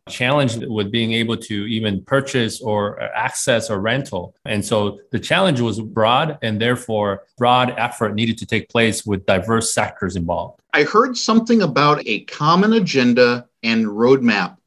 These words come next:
Speaker 2: plan. Can you speak to that?
Speaker 1: Absolutely. So after a, a year or two of facilitating and convening all of these folks from different sectors, content experts within their field, this group at the time called the Housing Stability Alliance Network created what is called a, a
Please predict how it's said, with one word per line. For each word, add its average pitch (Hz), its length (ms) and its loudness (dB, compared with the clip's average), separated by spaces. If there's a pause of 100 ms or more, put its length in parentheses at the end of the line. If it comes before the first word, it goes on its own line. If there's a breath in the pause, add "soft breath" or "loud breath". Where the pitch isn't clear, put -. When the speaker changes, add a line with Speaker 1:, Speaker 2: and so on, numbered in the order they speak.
(120)
Speaker 2:
plan. 85 460 -4
Can - 160 2
you 123 60 6
speak 226 260 2
to 247 100 -4
that? - 380 -2 (260)
Speaker 1:
Absolutely. 160 540 2
So 143 240 2
after 165 320 0
a, 117 360 2
a 110 140 -2
year 127 720 2
or 107 100 2
two 131 280 2
of - 120 2
facilitating 131 600 0
and 107 100 -2
convening 117 460 2
all 110 220 2
of 113 180 -4
these 107 160 -4
folks 113 280 2
from 104 160 -2
different 110 260 -4
sectors, 120 600 -2
content 170 440 0
experts 117 480 -4
within 110 180 0
their 104 140 2
field, 110 600 0
this 131 280 2
group 135 340 2 (240)
at 120 140 -2
the 110 80 0
time 139 320 0
called 113 180 0
the 107 60 2
Housing 123 320 2
Stability 113 480 0
Alliance 104 520 -2
Network 131 520 -2 (180)
created 143 440 -2
what 135 240 2
is 110 140 -6
called 117 300 -2
a, 113 160 -6
a 104 60 -8